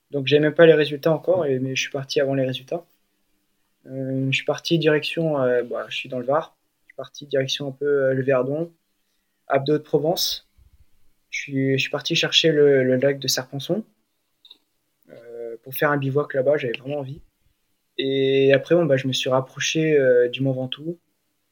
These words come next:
J'ai traversé la vallée du Rhône et, et son Mistral, ce qui était assez compliqué avec le poids du vélo.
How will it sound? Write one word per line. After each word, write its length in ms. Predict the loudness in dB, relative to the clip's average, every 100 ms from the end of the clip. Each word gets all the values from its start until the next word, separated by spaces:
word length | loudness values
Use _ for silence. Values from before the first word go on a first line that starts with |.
| _ _ _ -4
J'ai 400 | 0 2 2 0
traversé 400 | -2 0 2 2
la 120 | 4
vallée 220 | 4 4
du 140 | 2
Rhône 320 | 0 2 2 0
et, 400 | -4 -8 -14 -20 _ _ _ _ _ _ _ -6
et 40 |
son 160 | -4 -2
Mistral, 480 | -2 2 4 4 -2 _ _ _ _ _ _
ce 140 | -18 -18
qui 80 | -8
était 140 | -4
assez 260 | -2 -2 -2
compliqué 380 | -6 -4 0
avec 180 | 0 0
le 80 | -4
poids 160 | -2 -2
du 100 | -2
vélo. 320 | -4 -4